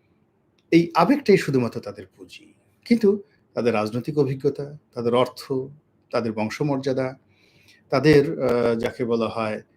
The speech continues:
আ, কানেক্টিভিটি, সোশ্যাল কানেক্টিভিটি, এটি ছাত্রলীগ বা ছাত্র দলের আপনি ধরুন, আ, উম, একশো জন, ছাত্রলীগের একশো জন নেতার মধ্যেও, মানে, এখন যারা এখানে শীর্ষ পর্যায়ে আছেন তারা, আ, তাদের বিগত জীবনে পৌঁছাতে পারেননি এবং এখনো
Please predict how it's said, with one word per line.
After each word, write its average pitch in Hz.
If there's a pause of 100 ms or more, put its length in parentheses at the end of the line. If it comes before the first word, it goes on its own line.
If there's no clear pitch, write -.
(220)
আ, 107
কানেক্টিভিটি, 139
সোশ্যাল 151
কানেক্টিভিটি, 123 (500)
এটি 170 (100)
ছাত্রলীগ 147
বা 123
ছাত্র -
দলের 127 (500)
আপনি 123
ধরুন, 117
আ, 110 (160)
উম, 107 (260)
একশো -
জন, 135
ছাত্রলীগের 131
একশো 147
জন 147
নেতার 151
মধ্যেও, 147 (520)
মানে, 220
এখন -
যারা 170
এখানে 135
শীর্ষ -
পর্যায়ে 113
আছেন 131
তারা, 127 (540)
আ, 120
তাদের 113
বিগত 117
জীবনে 117
পৌঁছাতে 147
পারেননি 156
এবং 170
এখনো 165